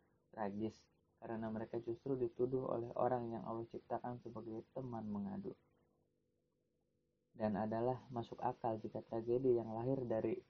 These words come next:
paradoks pada akhirnya akan berubah keputusasaan.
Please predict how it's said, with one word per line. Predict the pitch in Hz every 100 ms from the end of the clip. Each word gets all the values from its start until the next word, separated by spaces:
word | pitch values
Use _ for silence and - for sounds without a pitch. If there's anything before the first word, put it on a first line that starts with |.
| _
paradoks | 117 117 120 131 - -
pada | 117 110 117
akhirnya | 113 113 113 123 151 _ _ _ _ _ _ _ _ _ _ _ -
akan | - 123 117
berubah | 120 120 127 -
keputusasaan. | 117 - - - _ - 180 - - 196 - - - -